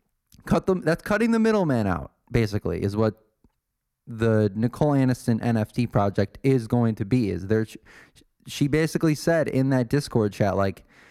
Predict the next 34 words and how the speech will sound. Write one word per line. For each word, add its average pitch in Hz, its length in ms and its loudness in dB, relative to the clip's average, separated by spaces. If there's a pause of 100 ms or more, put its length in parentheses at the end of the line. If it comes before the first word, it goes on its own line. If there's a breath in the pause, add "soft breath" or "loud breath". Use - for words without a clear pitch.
(220 soft breath)
"I'm 127 160 4
trying 135 340 2
to 123 80 2
not 113 500 2
ever 120 340 2
work 113 460 0
with 113 440 -2
any 123 200 4
of 117 80 2
those 107 200 0
companies 117 520 -2
again 123 360 0
if 113 120 -2
I 104 100 2
can 104 160 -4
help 147 280 -2
it, - 180 -6 (520 soft breath)
'cause 120 200 0
you're 135 80 4
not 139 260 2
making 135 380 2
any 117 180 4
money 120 360 2
off 92 220 -4
of - 120 -8
it. - 220 -14 (100)
And 101 340 -2
you 113 200 0
should 233 280 -2
be 254 120 0
making 123 380 0
money 110 260 2
off 104 240 0
of 98 200 -8